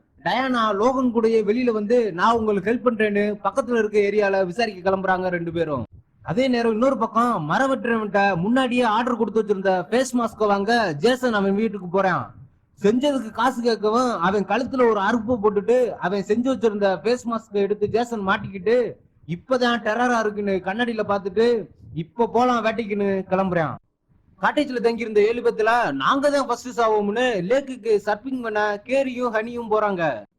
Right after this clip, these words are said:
லேக்குக்கு போயிட்டு ஹேரி போட்டை ஓட்ட ஹனி பின்னாடியே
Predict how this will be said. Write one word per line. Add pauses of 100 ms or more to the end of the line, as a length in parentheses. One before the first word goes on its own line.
(260)
லேக்குக்கு
போயிட்டு
ஹேரி
போட்டை
ஓட்ட
ஹனி
பின்னாடியே